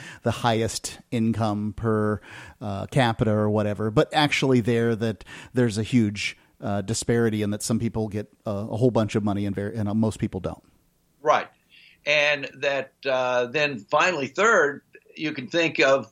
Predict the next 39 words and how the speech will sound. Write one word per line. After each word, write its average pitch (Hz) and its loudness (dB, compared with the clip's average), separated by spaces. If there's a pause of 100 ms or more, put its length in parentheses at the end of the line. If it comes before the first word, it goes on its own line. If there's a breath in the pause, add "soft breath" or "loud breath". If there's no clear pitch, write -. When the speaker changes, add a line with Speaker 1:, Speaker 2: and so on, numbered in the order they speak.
Speaker 2:
income 160 0
inequality 143 0
worldwide. 151 2
That 139 -4
is 143 0
to 123 -6
say, 120 0
suppose 151 0
that 131 -4
you 139 -2
looked 143 2
at 123 0
the 120 -6
income 120 -2
of 110 2
every 147 0
person 139 0
in 117 2
the 104 0
world, 123 2 (600 loud breath)
some 143 0
living 139 2
in 127 0
high-income 131 -2
countries, 123 -4
some 135 0
living 131 2
in 123 -2
low-income 127 0
countries, 123 -4
most 135 4
living 135 0
in 123 0
middle-income 123 0
countries, 120 -2 (320 loud breath)
things 170 2
of 110 0
that 139 0
sort. 110 -6